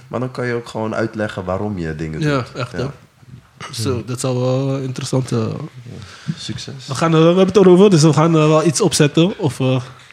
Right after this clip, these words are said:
Speaker 2: of we discussiëren. Maar, eh, eh, we weten toch wel iets, eh, later voor, eh,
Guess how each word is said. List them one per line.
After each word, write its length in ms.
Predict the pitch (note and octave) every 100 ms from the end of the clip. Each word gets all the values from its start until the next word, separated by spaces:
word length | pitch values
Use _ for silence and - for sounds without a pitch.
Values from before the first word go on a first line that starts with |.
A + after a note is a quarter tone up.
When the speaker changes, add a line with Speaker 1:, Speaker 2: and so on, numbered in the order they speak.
| _ _ -
Speaker 2:
of 140 | B2
we 100 | B2+
discussiëren. 680 | A#2+ - B2 B2 B2 C3 D3+
Maar, 260 | A2+ A2
eh, 140 | A2 A2 A#2 _ _ _ _ _ _ _ -
eh, 160 | D#3 C#3
we 60 |
weten 180 | E3+ G3+
toch 100 | D3+
wel 260 | E3 E3+ E3
iets, 120 | -
eh, 240 | F3 D#3 D3+
later 400 | D3 E3 D#3 E3
voor, 180 | D#3 D3
eh, 240 | C#3